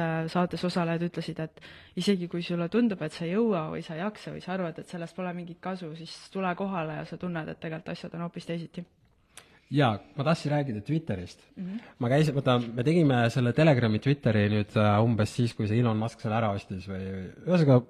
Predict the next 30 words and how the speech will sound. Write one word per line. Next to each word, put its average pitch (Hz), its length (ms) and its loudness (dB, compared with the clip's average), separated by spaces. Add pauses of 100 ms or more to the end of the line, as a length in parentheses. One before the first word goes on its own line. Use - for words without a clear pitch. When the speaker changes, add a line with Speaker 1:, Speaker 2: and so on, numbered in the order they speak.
(160)
Speaker 2:
um-, 151 220 2 (200)
mõned 160 300 2
kuud 151 140 2
tagasi 139 300 2
ma 117 120 0
hakkasin 120 200 -4
sinna 104 180 0
postitama. 98 540 0 (580)
Ja 113 140 -2
meil, 147 180 4 (180)
meil 143 180 4
ei 147 60 6
ole 143 100 8
siiamaani 143 420 6
isegi 120 220 4
sada 143 260 2
inimest 120 320 0
seal 117 160 0
koos, 135 320 4
eks 113 200 -2
ju. 110 120 -2 (420)
Et, 110 360 2
äh, 107 220 2
veel 139 220 6
kord 117 160 4
üleskutse, 131 560 4 (160)
et, - 200 -4
äh, 107 180 0
tehke 165 360 2
Twitter, 180 400 2